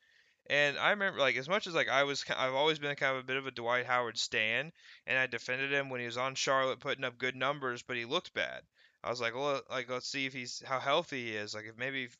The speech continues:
like, he played A one games, but, like, I feel like he was still gritting and grinding through it. He put up sixteen points and twelve rebounds that year in Charlotte, and then last year missed the whole, whole year 'cause of a glute problem. Like, the fact of the matter is, like, he looks healthy right now,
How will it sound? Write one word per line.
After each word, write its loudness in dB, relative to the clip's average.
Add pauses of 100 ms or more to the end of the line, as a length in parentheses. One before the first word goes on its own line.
like, -4
he -16
played 4
A 8
one 0
games, 0
but, 0
like, 0
I 0
feel -2
like 0
he -2
was -4
still -4
gritting -2
and -6
grinding 0
through -2
it. -4 (300)
He -20
put 0
up -2
sixteen -2 (320)
points -4
and -10
twelve -2
rebounds -4
that -2
year -6
in -12
Charlotte, -2
and -6
then -8
last 4
year -2
missed -8
the -4
whole, -4
whole -4
year -2
'cause -10
of -10
a -4
glute -8
problem. -8 (560)
Like, -2
the -10
fact 0
of -6
the 0
matter 4
is, -2
like, -6 (480)
he -4
looks -2
healthy 4
right 2
now, -2